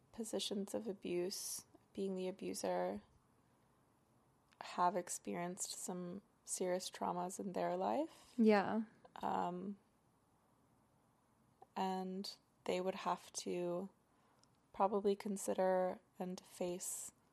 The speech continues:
Speaker 1: a lot of things that are difficult to
Speaker 2: Is the root
Speaker 1: bring
Speaker 2: of
Speaker 1: up.
Speaker 2: it usually, like, control, or
Speaker 1: I think it varies.
Speaker 2: It varies.
Speaker 1: I mean, I come from the perspective that nobody's, like, problem story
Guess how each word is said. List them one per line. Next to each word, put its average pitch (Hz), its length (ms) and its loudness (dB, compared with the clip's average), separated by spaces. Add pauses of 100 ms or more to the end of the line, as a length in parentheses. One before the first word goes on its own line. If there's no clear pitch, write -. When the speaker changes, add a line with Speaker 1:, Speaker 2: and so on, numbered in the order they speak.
(400)
Speaker 1:
a 196 80 6
lot 190 260 4
of 185 80 0
things 196 360 -2
that 202 120 -4
are 202 100 0
difficult 190 600 -2
to 208 380 -2 (460)
Speaker 2:
Is 226 160 6
the 240 100 10
root 226 180 12
Speaker 1:
bring 247 100 10
Speaker 2:
of 285 60 8
Speaker 1:
up. 285 120 10
Speaker 2:
it - 40 4
usually, 208 440 8
like, 190 380 6
control, 220 880 6
or 185 500 6 (760)
Speaker 1:
I 220 60 4
think 202 180 0
it 180 120 0
varies. 185 360 2
Speaker 2:
It 208 100 6
varies. 196 560 2 (480)
Speaker 1:
I 220 60 8
mean, 220 140 8
I 202 180 12
come 233 220 4
from 220 160 2
the 208 80 2
perspective 190 540 2
that 175 140 2
nobody's, 175 580 0
like, - 240 -2
problem 170 540 4
story 190 640 0